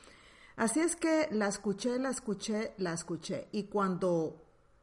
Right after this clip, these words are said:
me pude dar cuenta que en efecto ella tenía un problema de gestión de, del enojo, gestión de una emoción negativa,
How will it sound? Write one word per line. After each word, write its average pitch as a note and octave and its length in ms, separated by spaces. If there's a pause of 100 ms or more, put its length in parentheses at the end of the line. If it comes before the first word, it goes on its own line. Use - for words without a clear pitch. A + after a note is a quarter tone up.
(200)
me F#3+ 240
pude C4+ 300
dar B3+ 260
cuenta G#3+ 360
que F#3+ 80
en F3 80
efecto F3+ 500
ella G3 240
tenía G3+ 580
un G3 240
problema F#3 680
de E3+ 100
gestión G#3 680
de, F3 300
del D#3 240
enojo, E3 720
gestión F#3+ 640
de F3+ 100
una F3+ 260
emoción F3 560
negativa, F3 720